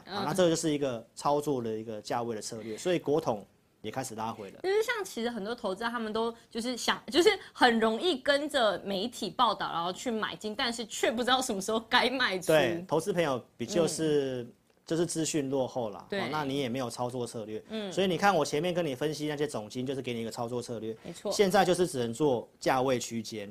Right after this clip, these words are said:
Speaker 1: 嗯。
Speaker 2: 那价位区间，我们就是给你价位区间。
Speaker 1: 对。
Speaker 2: 然后透过盘中的工具来跟大家讲，哎，到底适不适合买？
Speaker 1: 嗯。
Speaker 2: 好，所以其实我们是给一个比较完整的服务。然后包括我们讲的像这个零一，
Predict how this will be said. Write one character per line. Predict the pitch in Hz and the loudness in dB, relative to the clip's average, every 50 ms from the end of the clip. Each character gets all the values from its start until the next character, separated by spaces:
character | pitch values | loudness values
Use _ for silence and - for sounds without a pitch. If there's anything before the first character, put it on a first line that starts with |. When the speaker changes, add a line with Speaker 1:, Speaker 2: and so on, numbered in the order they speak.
| - - | -14 -12
Speaker 1:
嗯。 | - 214 208 180 | -10 -8 -6 -2
Speaker 2:
那 | 185 190 185 | 0 0 2
价 | - 208 185 185 | 6 6 6 8
位 | 190 190 | 6 4
区 | 185 190 180 170 | 4 2 0 0
间， | - 160 160 | 0 0 0
我 | 147 120 | 0 -2
们 | 110 110 110 | -4 -6 -6
就 | 131 | -8
是 | 123 147 143 | -6 -6 -6
给 | - 123 120 | -4 -4 -6
你 | 120 110 | -6 -6
价 | - 131 123 113 | -4 -2 -2 -2
位 | 113 117 113 | -2 -4 -6
区 | 113 - 107 | -8 -10 -12
间。 | 98 107 104 98 95 107 - | -10 -10 -10 -12 -12 -14 -8
Speaker 1:
对。 | - 190 170 - - - | -6 -6 -6 -6 -6 -4
Speaker 2:
然 | 117 127 | -2 0
后 | 151 165 | 2 2
透 | 165 190 170 160 | 4 6 4 6
过 | 160 165 156 | 6 4 2
盘 | 147 - 123 123 | 2 0 -4 -4
中 | 123 135 135 | -4 -6 -6
的 | 131 120 | -6 -4
工 | - 127 123 123 | -4 -4 -4 -4
具 | 123 - 127 | -6 -8 -8
来 | 117 107 104 | -8 -6 -6
跟 | 123 113 117 | -6 -8 -6
大 | 113 113 | -6 -6
家 | 110 107 | -6 -6
讲， | - 101 110 | -8 -10 -10
哎， | 117 | -4
到 | - 175 | -2 0
底 | 160 139 123 | 0 0 -2
适 | - - 165 | -2 -4 -4
不 | 139 135 | -4 -4
适 | 131 160 143 | -4 -4 -4
合 | 120 120 117 | -4 -4 -6
买？ | 113 104 90 - _ _ _ _ - | -8 -8 -10 -14 _ _ _ _ -10
Speaker 1:
嗯。 | 240 254 233 | -8 -6 -4
Speaker 2:
好， | 123 120 | -4 -4
所 | 127 - 202 | 0 2 2
以 | 185 | 2
其 | 190 - 185 | 4 2 0
实 | 180 - 175 | 2 4 2
我 | 143 | 2
们 | 127 123 123 | 2 0 -2
是 | - - 180 | -2 -2 -4
给 | 180 - 123 107 | -2 -2 -6 -4
一 | 117 131 | -4 -4
个 | 135 135 117 | -4 -4 -4
比 | 113 113 | -4 -4
较 | 143 139 | -4 -2
完 | 127 123 120 139 135 | -2 -2 -2 -2 -4
整 | 127 117 110 110 _ _ _ | -8 -10 -12 -12 _ _ _
的 | - 107 | -16 -16
服 | 98 - 113 | -14 -14 -16
务。 | 98 110 120 113 98 _ _ _ - _ _ _ - | -12 -10 -10 -10 -12 _ _ _ -20 _ _ _ -4
然 | 131 156 | 0 2
后 | 202 | 2
包 | 202 208 202 196 | 6 8 6 8
括 | 208 208 208 185 | 8 8 8 8
我 | |
们 | 147 131 131 131 | 6 4 0 0
讲 | 131 - - 139 117 110 | -4 -6 -4 -4 -4 -4
的 | 110 117 120 | -4 -6 -4
像 | 147 156 143 131 | -4 -4 -4 -4
这 | 127 139 | -4 -4
个 | 131 127 120 113 110 107 101 101 | -2 -2 -2 -2 -4 -6 -6 -4
零 | 117 131 139 143 | -4 -4 -2 0
一， | 147 151 156 156 | 0 0 0 -2